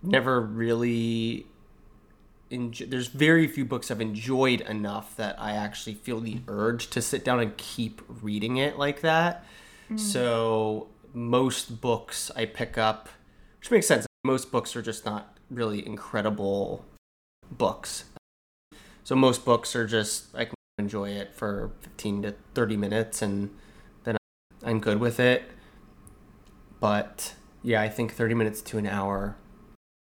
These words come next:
Speaker 1: would be ideal.
Speaker 2: I used to do thirty minutes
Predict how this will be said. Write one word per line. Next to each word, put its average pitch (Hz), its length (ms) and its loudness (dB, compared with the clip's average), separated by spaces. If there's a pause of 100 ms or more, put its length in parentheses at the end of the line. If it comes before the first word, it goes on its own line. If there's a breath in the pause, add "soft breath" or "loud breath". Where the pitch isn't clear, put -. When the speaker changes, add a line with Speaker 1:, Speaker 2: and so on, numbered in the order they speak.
(400)
Speaker 1:
would 113 140 -12
be 117 280 -6
ideal. 117 640 -4 (2000 loud breath)
Speaker 2:
I 233 60 0
used 254 240 4
to 311 60 2
do 320 160 4
thirty 233 300 2
minutes 208 640 -2